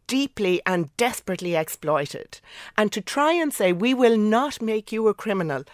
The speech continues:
because this is what you were doing, but we will try to suppress and reduce demand by making the sanction on the purchaser who neither knows nor cares that you were exploited."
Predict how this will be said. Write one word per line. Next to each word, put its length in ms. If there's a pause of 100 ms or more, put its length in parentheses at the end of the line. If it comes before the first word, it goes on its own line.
because 380
this 220
is 160
what 200
you 80
were 140
doing, 380 (260)
but 160
we 260
will 220
try 480 (240)
to 140
suppress 760 (280)
and 200
reduce 680
demand 680 (360)
by 320
making 760
the 160
sanction 640 (160)
on 380
the 140
purchaser 580 (200)
who 140
neither 460
knows 540 (200)
nor 220
cares 680 (220)
that 180
you 60
were 180
exploited." 720